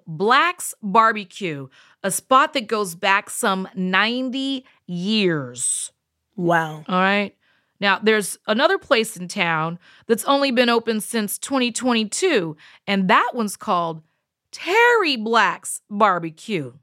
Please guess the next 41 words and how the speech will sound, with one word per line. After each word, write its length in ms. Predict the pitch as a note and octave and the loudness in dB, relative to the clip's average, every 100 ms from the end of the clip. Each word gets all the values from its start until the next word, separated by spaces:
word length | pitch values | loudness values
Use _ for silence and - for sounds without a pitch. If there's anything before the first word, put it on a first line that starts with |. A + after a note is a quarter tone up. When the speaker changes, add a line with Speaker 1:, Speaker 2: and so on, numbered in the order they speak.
| _ - - - | _ -16 -14 -4
Speaker 2:
You 80 | C#4 | 4
wanna 140 | C#4+ | 6
go 80 | C4+ | 4
to 60 | C4 | 4
Black's, 320 | D#4 E4 D#4 | 2 2 -2
or 20 | |
you 80 | C4 | -4
can 80 | B3+ | -2
go 80 | |
to 120 | G3+ F#3+ | -2 -6
Terry 480 | - A4 A4+ C#4 G3+ | 2 4 4 0 -4
Black's? 720 | F#3 E3 - - C4+ - - | -4 -6 -6 -10 -8 -8 -8
<laughs> 40 | _ _ _ F#4 | _ _ _ -6
Speaker 1:
Exactly. 800 | - F#3 E3 G3 F3 F3 E3+ D#3+ | -2 0 2 4 2 -2 -4 -4
And 160 | F#3 F#3+ | -2 0
let 100 | G3 | 0
me 100 | G3+ | -2
tell 220 | - F#3+ | 0 0
you, 460 | F3+ F#3 D#3+ D3 D3+ _ _ | 0 0 0 -2 -8 _ _
the 160 | F3 | -2
plot 280 | F#3 B3 A#3 F3 | 2 4 4 2
is 100 | D3+ | -4
gonna 200 | D#3 C#3+ | -6 -4
thicken, 480 | - D3+ C3 B2+ C3 | -4 -4 -4 -10 -6
just 220 | E3 D#3+ | -6 -2
like 120 | E3 | -2
a 60 | C#3 | -4
pot 420 | - F3+ F3 - _ - | -2 2 2 2 _ -6
with 140 | F3 | -4
roux. 380 | D3 D3 C3 A#2+ - - - - - - _ | 0 0 0 -4 -12 -20 -20 -20 -20 -20 _
Terry 420 | - B3+ D#4 F#4+ | 0 4 6 4
Black 400 | D#4+ C4 G#3 G#3 - | 2 0 0 -2 -2
is 160 | A3+ G#3 | -4 -2
a 80 | A3 | -2
lifelong 1200 | G#3+ G#3 G#3 B3+ D#4+ - B3 B3 A#3 A3+ A#3 A#3 - | 0 4 4 2 -4 -10 -2 0 2 2 0 -2 -4
Lockhart 800 | G#3 G3 G3+ - - G#3 G#3+ G#3 | 2 4 4 -2 -2 0 0 0
guy. 500 | G#3 G#3+ A3 F3+ - | 2 4 4 0 -6
It 120 | G3+ G3+ | -10 -4
was 220 | G#3 - | -4 -4
his 260 | _ A#3 F#3+ | _ -2 -2
grandfather 1200 | E3 F3+ A3+ C#4 F4 G4 - A3 E3 D#3 D#3 | -6 0 2 4 2 0 0 2 2 0 -4